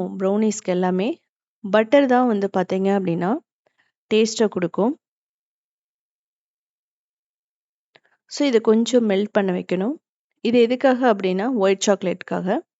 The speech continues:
இப்போ பவுடர் சுகர், அதுக்கப்புறமா மில்க் பவுடர் போடுறோம்.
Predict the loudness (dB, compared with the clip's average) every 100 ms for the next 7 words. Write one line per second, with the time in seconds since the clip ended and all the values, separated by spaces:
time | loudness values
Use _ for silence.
0 | -20 -20 _ _ -8 0 2 4 4 6
1 | 4 2 -4 -2 -4 -6 _ _ _ _
2 | _ _ _ _ -2 0 0 0 0 -2
3 | 0 -2 0 0 0 0 -2 -2 -4